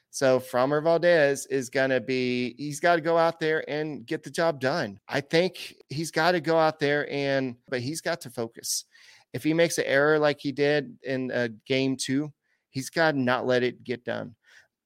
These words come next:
But the good thing about this, guys, is even if the Astros lose game six, you have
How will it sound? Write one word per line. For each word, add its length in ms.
But 440
the 80
good 300
thing 240
about 320
this, 160
guys, 380
is 380
even 240
if 120
the 120
Astros 440
lose 240
game 260
six, 600
you 140
have 200